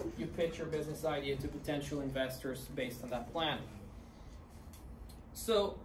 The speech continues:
there are different types of people, different groups of people that are gonna read your business plan. And these might be sources of, of funding, potential partners and investors,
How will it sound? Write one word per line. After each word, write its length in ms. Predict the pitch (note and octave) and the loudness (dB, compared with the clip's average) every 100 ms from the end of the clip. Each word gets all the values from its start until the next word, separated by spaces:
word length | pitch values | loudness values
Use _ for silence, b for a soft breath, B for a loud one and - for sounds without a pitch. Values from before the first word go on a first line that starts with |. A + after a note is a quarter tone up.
| - - - - - - - - - - - | -10 -10 -10 -12 -12 -10 -10 -12 -12 -12 4
there 160 | F#3+ F#3+ | 6 6
are 80 | F#3 | 6
different 400 | A3 B3 B3+ G#3 | 8 8 6 8
types 280 | G#3+ G#3 | 8 8
of 120 | E3+ D#3+ | 2 -6
people, 340 | F#3+ F#3 G3 | -6 -2 -2
different 340 | F#3 F3+ D#3+ | 0 -2 -2
groups 200 | D#3 E3 | -2 -4
of 140 | - - | -6 -6
people 240 | F3 F#3 | -4 0
that 100 | F3 | 2
are 80 | E3 | 4
gonna 180 | E3+ D#3 | 4 4
read 200 | D3+ D3+ | 4 4
your 100 | D3 | 4
business 320 | D3+ C#3+ C#3+ | 4 4 0
plan. 340 | - - - - - - - | 0 0 0 -2 -6 -8 -6
And 340 | E3+ E3 E3 D#3+ | -2 2 2 2
these 200 | F3+ F3+ | 0 2
might 320 | F#3 G3+ G3+ F#3+ | 4 6 6 4
be 160 | F#3 A3+ A3+ - - - - | 10 10 10 2 -4 -4 -6
sources 500 | - F#3 F3+ E3+ D#3+ | 2 6 6 4 4
of, 140 | D3+ D3 - | 4 4 -2
of 120 | D#3 - | -4 0
funding, 560 | F#3+ F#3+ F#3+ F#3+ F#3 - | 2 4 4 4 4 0
potential 480 | - E3+ D#3 E3+ | 0 0 2 0
partners 420 | E3 E3 D#3+ D#3+ D3+ | 2 4 4 4 -2
and 100 | D#3 | -2
investors, 640 | D#3+ F3+ F3+ F#3 F3 | 2 2 4 2 0